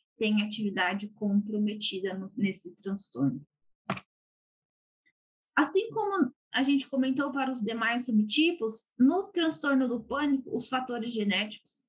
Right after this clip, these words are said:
têm uma carga importante, uma vez que parentes de primeiro grau têm de quatro a oito vezes mais chances de também desenvolver esse transtorno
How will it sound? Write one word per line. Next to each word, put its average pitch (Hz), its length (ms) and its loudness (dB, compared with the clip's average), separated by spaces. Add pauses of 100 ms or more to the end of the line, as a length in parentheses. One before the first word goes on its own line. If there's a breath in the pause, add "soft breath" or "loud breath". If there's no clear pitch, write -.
têm 214 160 6
uma 196 400 4
carga 190 340 -2
importante, 175 720 -2 (460)
uma 247 200 6
vez 247 360 -4
que 220 180 -4
parentes 269 580 0
de 302 100 0
primeiro 214 520 0
grau 220 520 0
têm 247 240 0
de 240 140 -2
quatro 330 440 0
a 294 160 0
oito 285 300 -2
vezes 247 440 -4
mais 311 460 4
chances - 560 -2 (240)
de 226 120 -6
também 254 500 4
desenvolver 226 720 0
esse - 220 -8
transtorno 220 720 -2